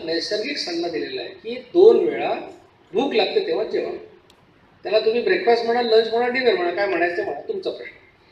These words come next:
त्यामुळे ब्रेकफास्ट स्किप करायला सांगितलेलं नाही. मग याचा प्रॉब्लेम येतो. एका मुंबईच्या बाईंनी फोन केला मला, "सर, तुमचा डाएट प्लॅन करून आठ दिवस झाले, माझं डोकं दुखतं, ॲसिडिटी होते." म्हटलं,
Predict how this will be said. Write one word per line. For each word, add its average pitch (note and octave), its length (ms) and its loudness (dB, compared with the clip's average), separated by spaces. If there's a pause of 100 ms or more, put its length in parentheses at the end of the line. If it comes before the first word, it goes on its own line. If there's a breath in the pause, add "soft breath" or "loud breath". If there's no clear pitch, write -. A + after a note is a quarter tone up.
(760)
त्यामुळे A#3+ 360 0
ब्रेकफास्ट F3+ 600 -2
स्किप B3 240 -8
करायला A3 220 2
सांगितलेलं F#3+ 460 -2
नाही. - 100 -12 (2000)
मग F3+ 140 -2
याचा G3+ 140 0
प्रॉब्लेम A#3 400 2
येतो. F#3+ 160 -2 (580)
एका F#3+ 140 0
मुंबईच्या G3+ 380 2
बाईंनी A3 260 -2
फोन B3 240 -2
केला G3+ 160 0
मला, F3 160 -8 (720)
"सर, G#3+ 260 0
तुमचा F#3+ 200 4
डाएट F#3+ 260 0
प्लॅन G3 180 -2
करून F#3+ 240 -2
आठ F3+ 160 -4
दिवस G3 140 4
झाले, E3 260 0 (100)
माझं F3 220 -4
डोकं F3 220 2
दुखतं, - 460 0 (360)
ॲसिडिटी E3+ 380 0
होते." - 280 -4
म्हटलं, - 360 -6